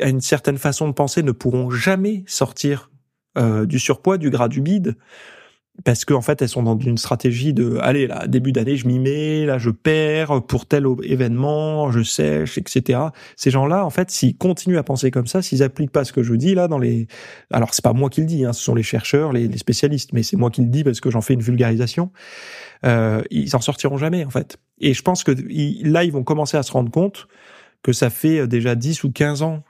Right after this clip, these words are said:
qu'ils, qu'ils reproduisent les mêmes schémas, ils arrivent jamais à être vraiment secs et tout. Et bah là, d'ailleurs, s'ils écoutent ça, ils, ils auront en fait une piste pour avancer.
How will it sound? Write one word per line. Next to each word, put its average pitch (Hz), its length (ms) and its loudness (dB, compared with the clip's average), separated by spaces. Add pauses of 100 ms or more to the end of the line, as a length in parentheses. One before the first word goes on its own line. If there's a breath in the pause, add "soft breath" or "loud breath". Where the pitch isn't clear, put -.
qu'ils, 110 640 2
qu'ils - 140 2
reproduisent 139 540 0
les 120 100 4
mêmes 113 120 2
schémas, 151 340 0
ils 143 140 0
arrivent 120 200 0
jamais 151 220 0
à - 20 2
être 139 100 2
vraiment 120 300 0
secs 151 260 0
et 147 60 -2
tout. 120 160 -10 (640 loud breath)
Et 113 520 4
bah 117 140 4
là, 139 140 2
d'ailleurs, 131 340 0
s'ils 127 240 2
écoutent 123 240 0
ça, 160 160 2
ils, 135 180 2 (140)
ils 113 100 0
auront 135 400 2
en 117 60 -2
fait - 300 0
une 117 140 4
piste 151 320 0
pour 117 200 2
avancer. 110 380 0